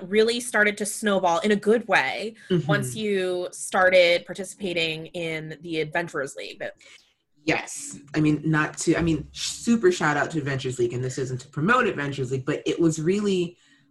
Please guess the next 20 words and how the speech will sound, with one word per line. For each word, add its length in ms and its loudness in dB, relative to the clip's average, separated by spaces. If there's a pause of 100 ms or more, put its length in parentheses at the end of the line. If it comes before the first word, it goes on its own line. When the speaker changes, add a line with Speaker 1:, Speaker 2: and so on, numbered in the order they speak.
Speaker 2:
like, 160 2
where 240 6
I 100 2
found 300 -2
my 100 -2
groove 560 0 (400)
because 880 0 (500)
the 220 2
community 560 2
was 200 -4
super 240 -4
nice, 640 -4 (480)
and 100 0
then 140 4
going 240 4
to 80 4
conventions 800 0
and 120 -4
having 320 -4
everybody 800 -4